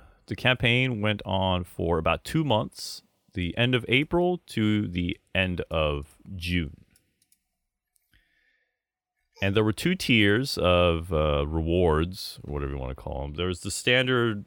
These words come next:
reward where it's just, um,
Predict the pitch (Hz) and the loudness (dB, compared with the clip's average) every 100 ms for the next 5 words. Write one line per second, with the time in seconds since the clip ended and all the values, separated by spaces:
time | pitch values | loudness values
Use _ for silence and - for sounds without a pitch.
0 | _ _ _ _ _ 95 92 87 87 87 | _ _ _ _ _ -6 -4 0 2 2
1 | 87 78 80 76 76 69 - - 78 - | 2 0 0 0 -2 -4 -12 -8 -8 -8
2 | - 69 65 65 62 60 62 | -8 -6 -6 -8 -10 -12 -14